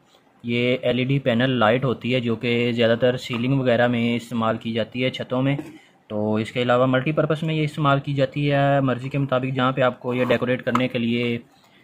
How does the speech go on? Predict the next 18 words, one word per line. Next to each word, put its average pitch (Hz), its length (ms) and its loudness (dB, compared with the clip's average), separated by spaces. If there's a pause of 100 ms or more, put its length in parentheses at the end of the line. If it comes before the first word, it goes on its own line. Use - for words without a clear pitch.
(200)
बेहतर 131 300 0
लगे, 139 260 4
आप 131 160 4
वहाँ 127 180 2
पे 131 120 0
इसको 131 220 -4
लगा 120 240 2
सकते - 240 -8
हैं। 139 80 2
और 131 100 2
ये 127 160 -2
जो 127 180 0 (340)
एलईडी 127 340 0
panel 123 320 0
light 117 260 2
है 135 60 2
हमारे 120 280 0
पास, 120 340 0